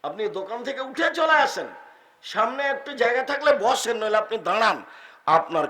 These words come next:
কিছু না কিছু উপকার করবই করবো ইনশাআল্লাহ। আমি আপনার সাথে অদাবদ্ধ।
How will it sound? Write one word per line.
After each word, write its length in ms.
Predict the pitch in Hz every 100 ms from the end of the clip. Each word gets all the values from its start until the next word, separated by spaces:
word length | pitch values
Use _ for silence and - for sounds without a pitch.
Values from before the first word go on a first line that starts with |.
| -
কিছু 260 | - 196 185
না 120 | 175
কিছু 300 | - 156 151
উপকার 500 | 143 139 147 - 123 107 _ _
করবই 380 | - 170 156 151
করবো 320 | - 98 90
ইনশাআল্লাহ। 680 | 90 80 - - _ - - _ _ _ - - - -
আমি 220 | 147 175
আপনার 320 | 170 170 165
সাথে 280 | - 165 156 - -
অদাবদ্ধ। 720 | 139 147 170 143 95 - -